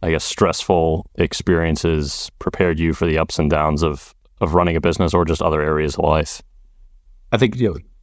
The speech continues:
Speaker 2: I mentioned before, planning is everything. Make sure you have, uh, you have multiple ways out if things go wrong. Um, but separately,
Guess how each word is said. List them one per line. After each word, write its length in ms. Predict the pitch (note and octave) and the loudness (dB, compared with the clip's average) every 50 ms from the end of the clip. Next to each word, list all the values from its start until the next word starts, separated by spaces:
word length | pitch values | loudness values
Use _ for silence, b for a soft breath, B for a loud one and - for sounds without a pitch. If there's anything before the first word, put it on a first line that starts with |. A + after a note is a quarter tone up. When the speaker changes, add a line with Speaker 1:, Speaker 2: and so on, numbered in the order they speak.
| _ - - - - | _ -20 -20 -14 -4
Speaker 2:
I 80 | - A2 | -2 2
mentioned 340 | A2 A2+ A2 - - A2 G2+ | 2 2 2 2 0 -2 -2
before, 320 | G2 - - A2 G#2 G2+ | -2 0 2 2 2 2
planning 280 | - A2+ A2+ A2 G#2+ G2+ | 2 2 2 4 2 2
is 100 | F#2 F#2+ | 2 0
everything. 440 | F#2+ F2+ F2+ F2+ G2 F#2 F#2 F#2 | 0 0 0 -2 -2 -2 -2 -2
Make 140 | G2 G2 F#2+ | -2 -2 -2
sure 160 | - - G#2 | 0 2 2
you 120 | F#2 F#2 F#2 | 4 4 4
have, 180 | F2+ E2+ - - | 2 0 -4 -2
uh, 180 | - F2+ F2+ F2+ | 0 0 0 2
you 60 | F#2 F#2+ | 0 0
have 100 | F2 F#2 | 2 2
multiple 480 | G2 F#2 F#2 - - - F2+ F2 - - | 2 2 2 0 0 0 0 0 0 2
ways 280 | F#2+ G2+ G2 F#2+ F2+ | 2 4 4 4 4
out 300 | G2 F#2+ F#2 F2+ E2+ - - - - | 4 2 2 2 0 -4 -10 -4 -4
if 120 | F#2 - | -4 -2
things 220 | - A2 G2+ F#2 - | 2 2 2 2 2
go 120 | - G2 | 0 0
wrong. 360 | F#2 F2+ F2+ F2 F2 F2+ E2+ - - _ _ _ - - _ _ - - | 2 2 2 2 2 -2 -2 -6 -16 _ _ _ -20 -20 _ _ -4 0
Um, 400 | G#2 G2 F#2+ F#2+ F#2 - - - _ - | 0 0 0 0 -6 -10 -12 -10 _ 0
but 220 | A#2 G#2 F2+ - | 2 2 2 0
separately, 680 | - - B2+ A2+ - A#2+ G#2+ F#2+ G2 G2+ G2 F#2+ F#2 | 0 0 0 2 2 2 2 2 2 2 0 0 -4